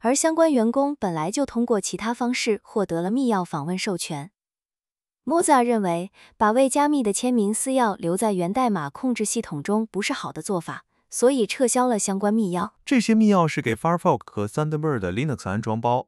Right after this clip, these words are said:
Speaker 2: R P M包以及校验和文件做签名的。毛瑟表示，调查没有发现密钥被未经授权的第三方访问过的证据。
Speaker 1: 对绝大多数 Firefox 和 Thunderbird 用户来说，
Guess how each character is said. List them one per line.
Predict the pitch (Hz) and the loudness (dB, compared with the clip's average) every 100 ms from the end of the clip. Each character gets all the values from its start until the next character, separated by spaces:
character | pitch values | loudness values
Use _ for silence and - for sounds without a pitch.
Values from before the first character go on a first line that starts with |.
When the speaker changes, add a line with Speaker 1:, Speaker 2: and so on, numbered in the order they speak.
| _ | _
Speaker 2:
R | 82 107 | -6 -6
P | - | -4
M | 120 92 | -2 -2
包 | 95 101 120 - | -2 -2 -4 -10
以 | 92 | -8
及 | 90 | -6
校 | 95 160 113 | -4 -2 -2
验 | 117 101 | -2 -4
和 | - | -6
文 | 82 82 | -8 -6
件 | 110 - 117 | -4 -4 -4
做 | 85 | -6
签 | 80 101 | -6 -6
名 | 92 82 | -6 -10
的。 | 73 - _ _ _ _ _ _ _ - | -18 -20 _ _ _ _ _ _ _ 2
毛 | 170 | 2
瑟 | 208 220 | 4 2
表 | 156 117 | 2 0
示， | 104 131 101 _ | -2 -4 -4 _
调 | 196 160 | 0 2
查 | 123 123 | 0 -2
没 | 143 | 0
有 | 120 | 0
发 | 123 | -2
现 | 123 123 | -2 -2
密 | 123 139 | -2 0
钥 | 120 104 | 0 0
被 | 110 | 0
未 | 107 110 | -2 -2
经 | 120 143 | -4 -4
授 | 143 | -4
权 | 101 - 87 | -4 -6 -6
的 | 95 | -6
第 | - 98 | -6 -4
三 | 123 131 | -4 -2
方 | 147 151 | -4 -4
访 | - 65 | -8 -8
问 | 87 | -10
过 | 87 82 | -10 -10
的 | 82 | -10
证 | 82 78 | -12 -14
据。 | - _ | -18 _
Speaker 1:
对 | - 202 | 0 0
绝 | 190 196 | 0 -2
大 | 262 | -2
多 | 254 254 | 0 -2
数 | - 226 | -2 -4
Firefox | 185 269 302 330 277 208 - | -2 -2 -2 -2 -2 -2 -8
和 | - 180 | -8 -8
Thunderbird | 175 233 233 190 262 247 | -4 -2 -2 -2 -2 -2
用 | 254 | -2
户 | 220 190 | -4 -6
来 | 143 | -6
说， | 151 - 185 | -6 -6 -6